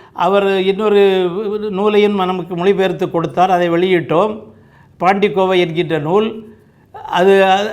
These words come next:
அதற்கு பின்பு டேவிட் லவ் என்பவர், ஜான் ஏ லவுட் என்பவருடைய மொழிபெயர்ப்புகள் சிலவற்றை வெளியிட்டோம். இப்படிப்பட்ட நல்ல அறிஞர்களை வைத்துக்கொண்டு அவர்களோடு தமிழறிஞர்களும்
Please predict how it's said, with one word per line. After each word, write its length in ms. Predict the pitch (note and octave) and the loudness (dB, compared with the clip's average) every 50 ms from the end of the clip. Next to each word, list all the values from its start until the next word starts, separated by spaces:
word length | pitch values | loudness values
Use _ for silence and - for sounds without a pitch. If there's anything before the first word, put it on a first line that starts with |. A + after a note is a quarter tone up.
| - - - | -8 -8 -8
அதற்கு 360 | G3+ F3+ G#3 G#3 G#3 A3 G3+ | -4 -2 -2 -2 -2 -2 -2
பின்பு 720 | - A3 G#3 G#3+ G#3 G3 G3+ G3+ G3+ G3 F3+ - - - - - - _ - - G3+ F#3 D#3+ | -2 -2 -2 0 2 2 4 4 4 2 0 -2 -8 -16 -20 -20 -20 _ -12 -10 -8 -2 0
டேவிட் 400 | E3+ A3+ A#3+ A#3 A#3 A#3 A#3 A3+ G3+ G#3 G3+ G3 F#3+ F#3+ F#3 F#3 F3+ | 2 4 4 4 2 -2 -2 0 2 4 4 4 4 2 2 0 2
லவ் 300 | F3+ F#3 G3 A3 A#3 A#3+ | 4 4 4 6 4 4
என்பவர், 440 | A#3 A3+ G#3+ F#3 F#3 F3+ F3 E3+ D#3+ | 2 2 0 0 0 0 0 -2 0
ஜான் 320 | C#3+ F3+ F#3+ G#3+ A3+ A#3 | 0 2 2 2 2 0
ஏ 220 | A3 G3 G3 G3+ G3 | 0 2 2 2 2
லவுட் 340 | F#3 F3+ F#3+ G#3+ A#3 A3 | 4 4 4 4 2 0
என்பவருடைய 540 | G#3+ G3+ G3 F#3 F#3 F#3 F3 F3 F3 E3+ E3+ | -2 -4 -4 -6 -6 -6 -6 -6 -6 -6 -6
மொழிபெயர்ப்புகள் 640 | E3 F3+ G3+ G3+ F#3 F#3+ F#3 F3 E3 - F3+ F3 E3+ | -4 -4 -4 -4 -4 -4 -8 -8 -10 -10 -10 -10 -8
சிலவற்றை 460 | - F3+ F3 E3+ E3+ E3+ C#3 E3+ E3 | -8 -10 -8 -8 -8 -8 -8 -8 -8
வெளியிட்டோம். 540 | D#3 D#3 D#3+ E3 D#3 C#3 - E3 G3 A3+ A3 - - - - - - - | -8 -8 -8 -8 -10 -6 -6 -4 -4 -4 -6 -10 -14 -18 -20 -20 -14 -4
இப்படிப்பட்ட 640 | G#3+ G#3+ G#3+ A3 C#4 C#4 C4+ G#3+ B3 A#3+ - A3+ G#3+ | -2 0 2 2 2 2 2 0 -2 -2 -2 -4 -4
நல்ல 480 | F3+ E3+ F#3 G3 A#3 C4+ C#4 C4+ B3 G#3+ | -2 -2 -2 -2 0 0 2 2 2 2
அறிஞர்களை 500 | A3 G#3+ A3+ A#3+ A#3 G3 G#3+ A3+ G#3 F#3+ | 0 -2 -4 -6 -4 -4 -2 -2 -2 -2
வைத்துக்கொண்டு 880 | F3+ F3+ F#3+ F#3+ - F#3+ - - F#3+ F#3 F#3 F3 E3 C3 - - - - _ _ _ _ _ _ _ _ _ _ _ _ _ _ _ - - - | -4 -6 -6 -6 -8 -6 -6 -6 -6 -4 -4 -4 -6 -6 -8 -14 -20 -20 _ _ _ _ _ _ _ _ _ _ _ _ _ _ _ -20 -18 -8
அவர்களோடு 840 | - D3+ F#3 G3 A3 B3 B3 A#3 A#3+ A#3+ A#3+ A#3+ A#3+ A#3+ C#4 C#4+ C#4+ - | -4 -2 -2 0 2 0 2 2 4 4 4 4 4 4 2 0 0 0
தமிழறிஞர்களும் 840 | G#3+ G3 G3 B3 C4 B3+ B3 A#3+ A#3 A#3+ A#3 A3+ G#3+ A3+ A3 G#3+ | 0 0 2 2 2 0 0 0 -2 -4 -4 -2 -4 -2 -2 -4